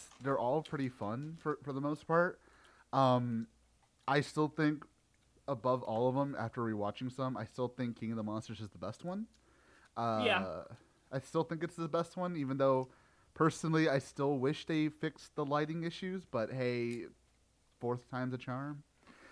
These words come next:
Speaker 1: Um,
Speaker 2: Maybe.
Speaker 1: I'm, I'm expecting nothing but a, like, a fun little romp. Like, th-, that's the, that's the main thing about these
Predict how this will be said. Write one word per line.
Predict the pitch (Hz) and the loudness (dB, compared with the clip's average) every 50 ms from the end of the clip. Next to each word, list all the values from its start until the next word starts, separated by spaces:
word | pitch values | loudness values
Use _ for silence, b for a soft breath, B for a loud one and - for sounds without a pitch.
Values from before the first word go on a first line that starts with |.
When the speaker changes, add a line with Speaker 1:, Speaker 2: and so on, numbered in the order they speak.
| B B B B B - | B B B B B 2
Speaker 1:
Um, | 151 151 147 147 151 147 147 147 143 139 131 - - - _ _ | 6 6 8 8 6 4 2 -2 -6 -8 -10 -12 -16 -20 _ _
Speaker 2:
Maybe. | 123 123 139 139 107 101 104 - - _ | -10 -8 -8 -8 -8 -12 -16 -18 -4 _
Speaker 1:
I'm, | 143 151 170 165 - - - | 6 6 6 6 4 2 6
I'm | 143 180 202 | 8 8 8
expecting | 233 208 - - - 170 156 139 - - 147 139 127 120 113 110 - - | 8 2 -2 0 8 8 8 8 6 2 2 2 2 2 0 0 -2 0
nothing | 131 131 131 127 139 120 120 | 0 2 2 2 2 -2 0
but | 104 117 110 | 0 0 0
a, | 110 104 95 - _ _ | 0 0 -2 -6 _ _
like, | 139 123 123 120 110 120 | -6 -4 -4 -4 -2 -4
a | 110 | -6
fun | - - - 120 120 117 110 | -6 -2 -2 0 0 0 -2
little | 110 101 95 87 | -2 -4 -4 -6
romp. | 98 90 92 98 - - | -8 -10 -10 -12 -10 -6
Like, | 104 107 101 - B B B B B B B B B B B - | -6 -6 -6 -8 B B B B B B B B B B B -2
th-, | 208 202 | 2 4
that's | 226 240 240 - | 4 4 4 2
the, | 269 254 - | 0 0 2
that's | - 226 214 - - | 2 0 0 -2 -6
the | - 240 196 | -6 -4 -2
main | 196 185 180 180 180 175 175 170 170 170 165 143 127 113 B B B B B - - | 0 0 0 0 -2 -2 -2 -4 -4 -4 -6 -8 -8 -14 B B B B B -20 -4
thing | - 151 143 139 131 127 | 0 2 2 2 2 2
about | 127 120 113 123 120 117 113 107 | 0 0 0 2 2 2 0 -2
these | 117 113 110 110 104 98 - - | -2 -2 -2 -2 -2 -4 -8 -12